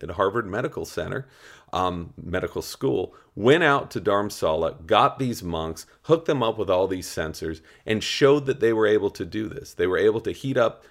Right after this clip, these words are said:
their extremities by seventeen degrees, uh, just by breathing. They were able to dry wet sheets over their shoulders in a cold room just by breathing. And that paper came out in the eighties, and you still get people that say,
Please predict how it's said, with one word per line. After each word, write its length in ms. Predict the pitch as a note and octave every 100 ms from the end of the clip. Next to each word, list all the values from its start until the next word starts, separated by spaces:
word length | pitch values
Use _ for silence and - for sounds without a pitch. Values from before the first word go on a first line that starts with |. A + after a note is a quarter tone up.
| _
their 140 | G2 F#2+
extremities 560 | - A#2 A2 G2 F2+
by 220 | F2 E2 -
seventeen 720 | - - C#3 D3 C3+ D3 C3+
degrees, 640 | G#2 G2 C3 F#2+ C#2+ - _ _ _ -
uh, 160 | - -
just 360 | E2 D3+ D#3 -
by 180 | A#2+ G#2
breathing. 520 | F#2 A#2 F#2+ D2+ C#2
They 100 | F2
were 120 | G2
able 260 | G#2 A2+ A2+
to 120 | F#2+
dry 400 | D#2 G2+ A2 C3
wet 460 | G#2+ F2+ A#2+ -
sheets 560 | - - D3 A2 - - _ _ -
over 240 | G2 G#2+ A2+
their 200 | G#2+ G2+
shoulders 640 | - A#2 A2+ F#2 F2 F2
in 180 | - F2+
a 60 |
cold 380 | E2 - A#2 G#2
room 320 | G#2 G2+ F#2 - - -
just 360 | - C3+ C#3 -
by 180 | A2+
breathing. 580 | G2+ F#2 A2 G#2 D#2+ D2+ -
And 100 | G#2+
that 160 | C#3+
paper 320 | - E3 C3
came 240 | A2+ B2 A2+
out 160 | A2+
in 60 | -
the 160 | F#2+ -
eighties, 480 | C#3 C#3 D#2+ - - - -
and 140 | - G#2+
you 80 | G#2
still 300 | - C#3 D3
get 180 | A#2+
people 300 | - G2 G2+
that 180 | F2 E2
say, 360 | - F#2 F2